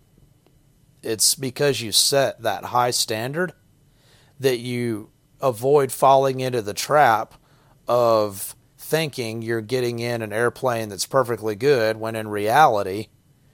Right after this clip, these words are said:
you're actually getting in something that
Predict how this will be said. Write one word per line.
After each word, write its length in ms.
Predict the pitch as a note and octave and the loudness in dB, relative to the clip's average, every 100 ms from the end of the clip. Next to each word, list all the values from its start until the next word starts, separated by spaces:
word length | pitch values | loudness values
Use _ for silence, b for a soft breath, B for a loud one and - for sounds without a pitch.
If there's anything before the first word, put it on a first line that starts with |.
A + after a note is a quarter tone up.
| b b | b b
you're 180 | A2 A2 | -4 0
actually 540 | B2 B2 - A#2+ G#2+ | 0 -2 -4 -4 -4
getting 340 | G#2 A#2 A2 G#2+ | -2 -4 -4 -4
in 440 | A2 G#2 G2+ G2+ - _ _ _ _ _ _ _ - | -6 -6 -8 -14 -18 _ _ _ _ _ _ _ -8
something 540 | - C3 A2+ B2 A2 | -4 -2 -4 -8 -6
that 200 | G2+ G2+ | -6 -6